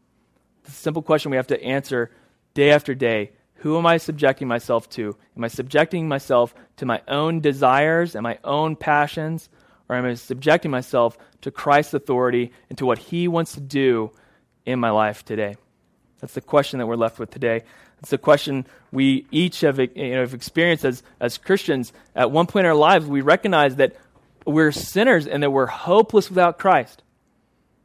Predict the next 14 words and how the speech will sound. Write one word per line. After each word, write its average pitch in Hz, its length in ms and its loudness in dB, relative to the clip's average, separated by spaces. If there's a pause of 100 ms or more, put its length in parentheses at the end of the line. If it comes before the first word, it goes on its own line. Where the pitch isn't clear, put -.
(1400)
We 143 80 -6
recognize 160 320 2
that 147 120 6
our - 200 4
only 196 300 0
hope 175 440 2 (600)
is 143 100 -8
in 135 100 -4
giving 170 300 2
our 175 100 2
lives 156 320 2 (140)
over 170 260 2
to 151 80 -2
Jesus, 139 600 -4